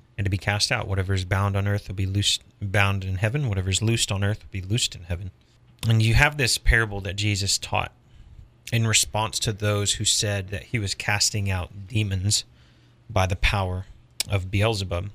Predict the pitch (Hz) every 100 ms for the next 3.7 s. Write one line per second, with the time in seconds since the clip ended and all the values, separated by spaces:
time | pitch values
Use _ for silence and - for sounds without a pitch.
0 | - - _ _ _ _ _ _ _ _
1 | - 104 101 95 98 98 110 120 110 101
2 | - 123 110 107 - - - 98 101 -
3 | - - 98 92 - 98 95